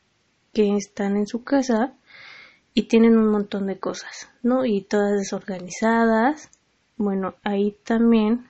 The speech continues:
se está hablando de este vacío emocional.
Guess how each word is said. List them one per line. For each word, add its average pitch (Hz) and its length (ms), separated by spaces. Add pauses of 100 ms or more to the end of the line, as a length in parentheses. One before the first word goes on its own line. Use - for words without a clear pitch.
se - 160
está 190 260
hablando 190 480
de 185 100
este 190 240
vacío 196 320
emocional. 208 600